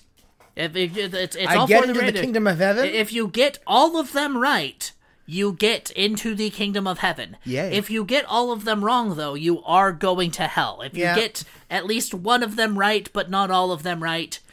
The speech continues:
Speaker 1: you are going to purgatory.
Speaker 2: Which one? Which number gets me reincarnated in the exact same position I was in?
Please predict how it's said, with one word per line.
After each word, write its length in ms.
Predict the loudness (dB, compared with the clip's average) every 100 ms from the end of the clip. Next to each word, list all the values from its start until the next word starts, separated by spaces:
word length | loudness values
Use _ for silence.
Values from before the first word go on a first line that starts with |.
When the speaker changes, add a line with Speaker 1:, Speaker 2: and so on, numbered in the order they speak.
| -20 -14
Speaker 1:
you 220 | -2 2
are 140 | 2 2
going 320 | 2 0 -2
to 100 | -4
purgatory. 720 | 2 2 2 -6 -6 -6 -2
Speaker 2:
Which 260 | -2 -2 -4
one? 440 | 0 0 0 -2
Which 200 | -4 -2
number 600 | -2 -2 0 0 -2 -4 -10 _ -8
gets 260 | -4 -2 -4
me 100 | -6
reincarnated 1080 | -4 -4 -4 -6 -2 0 0 -2 -4 -8 -10
in 60 |
the 140 | -8 -8
exact 420 | -6 -2 0 0
same 200 | -2 -4
position 280 | -4 -8 -6
I 100 | -4
was 360 | -2 -2 -2
in? 280 | -8 -16 -20